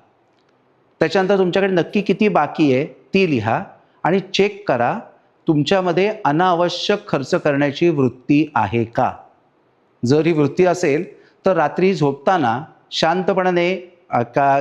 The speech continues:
गादीवरती बसा, डोळ्यासमोर असं चित्र आणा की तुम्ही वारंवार खर्च करताय. मग एक चित्र पूर्णपणे पुसून टाका आणि तिथे डोळ्यासमोर चित्र आणायला सुरुवात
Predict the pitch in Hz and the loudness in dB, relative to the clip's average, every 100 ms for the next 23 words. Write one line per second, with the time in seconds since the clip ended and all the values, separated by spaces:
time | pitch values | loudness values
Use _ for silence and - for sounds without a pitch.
0 | 139 131 127 143 135 143 123 120 - 107 | 0 -2 0 0 2 0 0 0 -2 -4
1 | - _ _ _ _ _ - 147 165 196 | -8 _ _ _ _ _ 0 2 2 0
2 | 190 185 196 180 175 214 156 131 165 175 | 0 0 0 0 2 2 2 0 -2 -2
3 | 175 180 147 156 170 180 175 180 123 - | 0 2 2 2 2 0 0 -4 -8 -4
4 | 147 131 104 117 151 247 - _ _ _ | -2 0 0 -2 -2 -4 -16 _ _ _
5 | _ - 156 160 185 170 160 165 156 - | _ -4 0 0 -2 -2 0 2 0 0
6 | 180 185 196 190 202 202 165 - 180 170 | 0 2 0 0 -2 0 -2 2 0 2
7 | 143 110 110 95 - _ _ _ _ _ | -2 -2 -4 -6 -10 _ _ _ _ _
8 | _ - 139 135 151 175 170 160 165 160 | _ -2 -2 0 0 0 2 0 0 -2
9 | 156 143 151 151 143 139 139 | 0 0 0 0 0 0 0